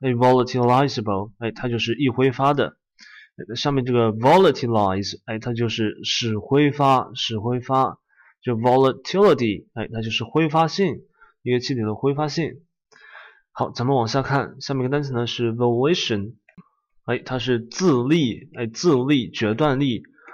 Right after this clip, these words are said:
它的英文解释呢就是 the act of making a choice。哎，我们说这个人长大了，他要学会自己做决定了。volition，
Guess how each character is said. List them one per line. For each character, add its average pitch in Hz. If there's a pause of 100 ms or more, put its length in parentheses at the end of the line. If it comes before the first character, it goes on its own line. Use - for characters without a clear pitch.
(100)
它 -
的 117
英 165
文 147
解 117
释 -
呢 110
就 113
是 101 (260)
the 113
act 139 (160)
of 135 (100)
making 131 (180)
a 123
choice。 117 (320)
哎， 107
我 113
们 120
说 123
这 113
个 123
人 117
长 113
大 113
了， 101
他 110
要 110
学 110
会 117
自 113
己 104
做 113
决 104
定 147
了。 127 (360)
volition， 123